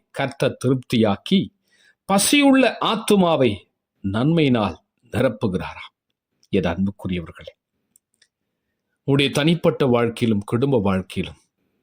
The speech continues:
இந்த ஆண்டு உங்களை நன்மையினால் அவர் நிரப்பப் போகிறார். பசியுள்ள ஆத்துமாவை அவர் நன்மையினால் நிரப்புகிறாராம்.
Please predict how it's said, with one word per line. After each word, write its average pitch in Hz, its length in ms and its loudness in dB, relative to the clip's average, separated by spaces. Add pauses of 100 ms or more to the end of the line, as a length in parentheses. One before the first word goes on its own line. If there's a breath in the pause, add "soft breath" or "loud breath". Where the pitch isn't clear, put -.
(140)
இந்த 101 320 0
ஆண்டு 101 360 -2 (280)
உங்களை 98 340 -2 (220)
நன்மையினால் 113 720 2 (240)
அவர் 90 300 -2
நிரப்பப் 95 400 -6
போகிறார். - 500 -14 (1800 soft breath)
பசியுள்ள 247 680 4
ஆத்துமாவை 123 840 0 (460)
அவர் 98 260 -4
நன்மையினால் 101 600 0
நிரப்புகிறாராம். - 880 -14